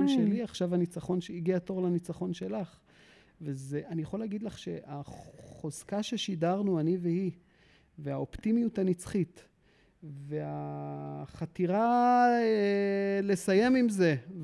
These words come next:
Speaker 2: ולנצח את זה, ולרגע, את יודעת, לרגע לא חשבנו אחרת,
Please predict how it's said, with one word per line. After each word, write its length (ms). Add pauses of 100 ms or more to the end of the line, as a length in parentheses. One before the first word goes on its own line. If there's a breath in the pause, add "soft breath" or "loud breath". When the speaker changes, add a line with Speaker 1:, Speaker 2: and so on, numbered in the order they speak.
Speaker 2:
ולנצח 840
את 120
זה, 200 (540 soft breath)
ולרגע, 1120
את 100
יודעת, 380
לרגע 560
לא 520
חשבנו 520
אחרת, 500